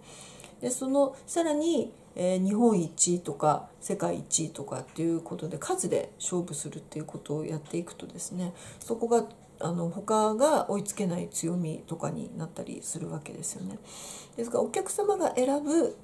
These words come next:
強みということになります。自分が自分で「私ってこれが得意なんです」っていうのは強みでは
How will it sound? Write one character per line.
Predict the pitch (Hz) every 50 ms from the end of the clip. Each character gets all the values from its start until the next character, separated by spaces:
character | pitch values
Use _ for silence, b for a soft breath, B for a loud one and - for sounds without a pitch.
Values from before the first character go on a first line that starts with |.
| - -
強 | - - - 180 180 180 170
み | 165 160 170 - - - - - - - - -
と | 190 175
い | 139 147 156
う | 151
こ | 147 -
と | - -
に | 156 160
な | 165
り | 170 170
ま | 170 165
す。 | - - - - B B B B B B
自 | 240 254 277
分 | 330 330 339 349
が | 349 392 392 349
自 | 254 214 214 208
分 | 220 233 240
で | 240 262 254
「私 | 208 202 208 254 262 -
っ | -
て | 254
こ | 247 - 233
れ | 240 247
が | 269 269
得 | - 269 254 - 277
意 | 285 277
な | 233 190 165
ん | 160
で | 165 165
す」 | 170 - - 160
っ |
て | 151 - - - 170 165 160
い | 165 175
う | 180 180
の | 175 165 160
は | 165 170 170
強 | 170 - 202 208 208
み | 208 208 208 208
で | 185
は | 175 170 160 160 B